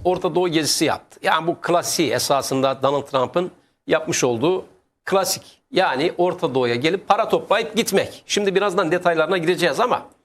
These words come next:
tabii bu ziyarete çıkarken, bu geziye çıkarken önemli bir tartışma konusu vardı. O da şu, Netanyahu ile arasındaki olan çekişme ya da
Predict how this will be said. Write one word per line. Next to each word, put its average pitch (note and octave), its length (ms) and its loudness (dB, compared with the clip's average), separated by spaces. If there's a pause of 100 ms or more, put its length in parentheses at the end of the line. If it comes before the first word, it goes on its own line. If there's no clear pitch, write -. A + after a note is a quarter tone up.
(580)
tabii G3+ 320 2
bu G#3 60 0
ziyarete F#3+ 640 0
çıkarken, C#3+ 640 0
bu D3 100 0
geziye D#3+ 380 0
çıkarken E3+ 520 -2
önemli F#3+ 340 0
bir G3 80 -2
tartışma D#3+ 520 0
konusu D3+ 300 0
vardı. A2 280 0
O F3+ 80 0
da F#3+ 80 0
şu, D#3 340 0 (1000)
Netanyahu G#3 580 2
ile D3+ 300 0 (400)
arasındaki F3+ 540 2
olan F3 300 2
çekişme - 500 0 (220)
ya F#3 160 2
da D#3 260 0